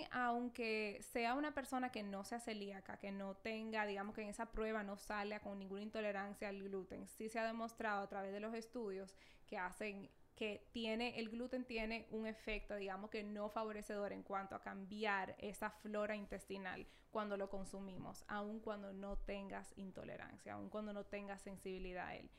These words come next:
Entonces, si es una persona que de por sí estamos tratando, estamos tratando de optimizar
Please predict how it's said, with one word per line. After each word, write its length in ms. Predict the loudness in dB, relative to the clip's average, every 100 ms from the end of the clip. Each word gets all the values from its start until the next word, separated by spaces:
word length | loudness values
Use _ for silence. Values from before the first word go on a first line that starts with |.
| -18
Entonces, 280 | -8 -4 -2
si 80 | 0
es 40 |
una 180 | 0 0
persona 420 | 0 0 -2 -2
que 100 | -2
de 80 | -2
por 180 | -2 -4
sí 160 | -2
estamos 400 | -4 -4 -4 -4
tratando, 540 | -2 -2 2 2 2 -2
estamos 300 | -4 -4 -2
tratando 420 | -2 -2 -2 -2
de 60 | -4
optimizar 840 | -4 -6 -6 -6 -2 2 2 0